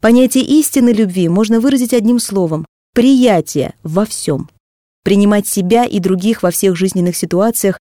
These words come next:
даже если мы не согласны, даже если это не соответствует всему, чему мы учились. Приятие — это духовное понятие, а соглашаться, то есть быть того же мнения – термин ума.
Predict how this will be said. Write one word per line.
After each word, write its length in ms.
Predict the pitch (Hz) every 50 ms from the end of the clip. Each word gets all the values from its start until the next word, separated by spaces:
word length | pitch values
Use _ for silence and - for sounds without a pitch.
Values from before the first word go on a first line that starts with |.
| _ _
даже 340 | 185 170 214 254 277 240 240
если 260 | 226 240 220 - 226
мы 140 | 220 214 208
не 80 | 202
согласны, 640 | 190 - 196 185 175 170 160 139 147 - - 131 - - _ _ _
даже 380 | 185 165 180 196 220 208 214
если 280 | 202 190 185 - - 180
это 220 | - 190 185 -
не 100 | 185 185
соответствует 600 | 170 - 185 175 - 185 190 185 - - 190 185
всему, 420 | - - - - 190 190 214 247 262
чему 320 | - - 185 175 180 196
мы 160 | 196 185 180
учились. 540 | 170 165 - - 139 139 135 135 - - - _ _ _ _ _ _ _ _ _ _ -
Приятие — 680 | 208 214 208 196 220 262 277 269 - - 156 123 - -
это 180 | 190 - 220
духовное 500 | 190 202 214 - 254 262 240 233 226 208
понятие, 600 | 214 - 196 196 180 160 135 123 - - 78 - -
а 80 | - -
соглашаться, 720 | - - 214 196 214 220 214 - 302 320 320 - - 220 196 - _ _
то 80 | - 214
есть 180 | 220 208 190 190
быть 200 | 196 220 202 -
того 220 | 165 156 151 170
же 120 | 160 180
мнения – 440 | 175 185 214 254 269 254 240 214 190 - _ _ _
термин 340 | - 165 156 160 170 180 190 -
ума. 380 | - 226 220 180 160 160 143